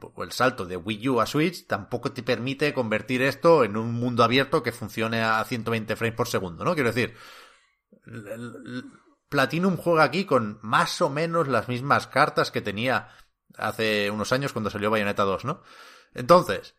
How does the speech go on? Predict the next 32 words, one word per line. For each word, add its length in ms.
cuan-, 420
cuanto 600
más 360
tarden 320
en 100
sacarlo, 680
más 300
películas 440
se 80
va 60
a 60
montar 220
la 80
gente 400
y, 320
y 40
más 480
cosas 440
tendrá 520
con 260
las 220
que 180
compararlo, 580
¿no? 140
Por 100
ejemplo, 300
creo 140
que 80
no 100
lo, 280
no 200
le, 420